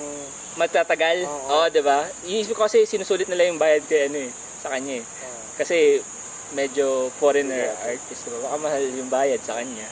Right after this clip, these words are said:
Speaker 1: Hindi ko alam, hindi ko alam talaga. Um, wala lang, baka pwede lang ma-improve yun. Kasi, um, tama siya eh, napaka-invincible nung character ni Yatko dun. Na ha-,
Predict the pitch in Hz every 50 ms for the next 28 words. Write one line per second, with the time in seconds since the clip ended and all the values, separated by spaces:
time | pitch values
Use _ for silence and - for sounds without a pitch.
0 | - - - 156 160 185 240 233 294 285 277 214 151 143 147 170 202 185 185 185
1 | 185 170 143 127 120 113 113 117 117 120 117 117 110 107 110 110 - - - -
2 | - - - - - 160 175 175 180 185 185 180 - - - - - - - -
3 | - - - - - - - - - 247 294 302 285 233 220 214 247 294 277 -
4 | 302 285 285 285 285 277 269 254 233 233 220 208 202 185 143 143 139 131 131 139
5 | 160 - 220 - - 233 233 226 - - - - - - - - - - 185 196
6 | 190 190 190 196 190 - 233 226 226 233 220 - 240 240 226 208 185 165 170 -
7 | - - 180 196 - - 196 202 202 202 202 190 202 196 165 190 185 190 - 202
8 | 165 185 180 175 175 180 175 170 160 160 160 147 - - 165 151 147 151 151 151
9 | 147 143 139 143 135 131 - - - 135 120 120 113 113 117 - - - - -
10 | - - - - - 147 139 135 135 135 135 135 131 131 131 127 160 160